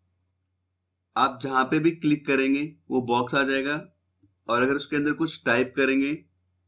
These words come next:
जो भी आप टाइप करेंगे वो उसके अंदर लिखा हुआ आएगा। जैसे कि आप वीडियो में देख सकते हैं, हमने यहाँ पे अपने कीबोर्ड की मदद से हमने यहाँ पे टाइप किया,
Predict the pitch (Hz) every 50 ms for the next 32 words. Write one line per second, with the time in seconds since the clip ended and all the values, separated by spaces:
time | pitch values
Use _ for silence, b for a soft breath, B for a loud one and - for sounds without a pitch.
0 | _ _ _ _ _ _ _ _ _ _ _ _ _ _ _ _ _ 110 117 123
1 | 127 135 160 165 165 160 160 - 143 143 143 143 - 143 131 131 135 139 139 143
2 | 139 143 156 - - 156 143 - - 156 143 135 131 131 131 147 151 147 135 127
3 | 127 147 139 135 135 135 131 120 107 101 101 98 95 95 92 90 - _ _ _
4 | _ - 98 113 113 123 139 127 - 147 143 127 123 120 117 113 127 131 139 135
5 | 127 135 131 131 - 139 131 - - 147 143 147 156 165 - _ _ _ _ _
6 | _ _ _ _ _ _ _ _ _ _ _ _ _ _ _ _ _ _ _ _
7 | - 113 120 131 139 147 147 143 135 131 131 131 156 151 156 156 156 _ _ _
8 | _ _ _ _ _ _ _ _ _ _ _ _ _ _ _ _ _ _ - -
9 | 117 123 139 143 139 - _ - - 135 135 127 135 143 147 147 147 160 151 143
10 | 131 127 135 131 131 - 151 151 143 135 139 135 131 127 - 143 131 - 131 120
11 | 117 120 123 - - 139 143 143 151 160 160 -